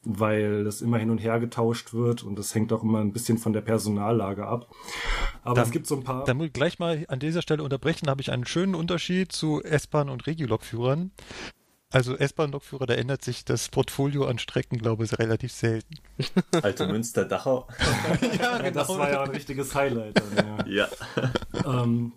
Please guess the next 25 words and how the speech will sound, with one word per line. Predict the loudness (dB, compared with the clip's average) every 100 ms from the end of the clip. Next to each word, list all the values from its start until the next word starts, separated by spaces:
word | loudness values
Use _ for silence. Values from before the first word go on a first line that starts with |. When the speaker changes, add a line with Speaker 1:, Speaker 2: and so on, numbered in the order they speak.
| -6
Speaker 1:
ja, | -2 0
also | 0 -2
wir | 0 0
haben | 2
aber | 2 0
so | -4
ein | -4
paar | 0 2 0 -4 -12 -20 -20 -12
Destinationen, | 0 2 4 2 2 2 0 0 2 2
sag | 0 -2
ich | -2 -2
mal, | 0 0
die | 0
immer | -2 0 2 2
da | -2 -6 -4
sind | -2 -2 0
irgendwie. | 2 2 2 2 2
Das | 2 0
ist | 2
so, | 2
das | 2 -4 -2
sind | 0
so | 2
die | 0
Standardstrecken. | -2 0 0 2 0 -2 -4 -6 0 0 0